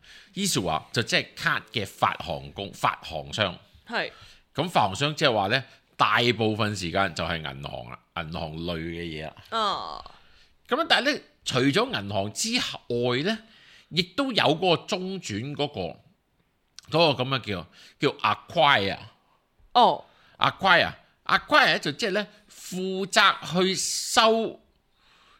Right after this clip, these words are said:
Speaker 1: 由銀行俾嘅錢，然後將嗰個錢派俾呢個咁嘅鋪頭，即係 Melon。
Speaker 2: 啊，係啊，係啊，係啊。
Speaker 1: Melon，佢中間有個咁樣嘅，嘅措施，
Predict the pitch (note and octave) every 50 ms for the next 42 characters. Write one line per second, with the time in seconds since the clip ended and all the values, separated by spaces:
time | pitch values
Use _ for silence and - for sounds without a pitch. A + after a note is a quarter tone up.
0 | _ _ _ _ - - C3 C3 G#2+ G#2+ F#2+ F#2+ G#2 - - G#2 G#2+ G2+ F#2+ F#2
1 | F#2 F#2 F#2 F2+ F#2 F2+ F2 F2+ F2 - - E2 D2+ F2 G2+ A#2 C#3+ D3 C3+ G#2
2 | - - F#2 E2+ F#2 G#2+ - - - - - _ _ - - - _ - A2 A2
3 | A#2+ C3+ - - A3+ A#3 A#3 A3+ G#3 F#3+ F#3+ D#3 - - - - - G#2+ G#2+ C#3+
4 | D#3 - - - - A2+ G#2+ G2+ G#2 G2+ G2 G2 - - E2+ D#2 D#2+ F#2+ A#2+ B2+
5 | - - - - - _ - C#3+ D3 D3+ C3 A2 G#2 A2 G#2 A2 A#2+ A2+ - -
6 | F2 D#2+ D2+ - - - _ _ _ - - _ - G#2 E2+ D#2+ E2+ - - -
7 | - - - - A3 A3 G3+ F#3+ F#3 F3+ E3 D3 G#2+ - F3+ - F#3+ E3+ E3 F3+
8 | A3 G3+ F3 E3+ F3+ E3 E3 F3 - _ - - F2 E2 D#2 E2 F2+ - - -
9 | - - - F3 F3+ - A3+ G#3+ G#3+ G3 D#3+ A#2+ A#2 A2 A2 G2 - G#2 A2+ A#2
10 | G2+ F#2+ G#2+ A2 - F2+ E2 D#2 D2 - - - - E2 D#2 C#2+ - - F2+ C#2+
11 | C#2 - - E2 -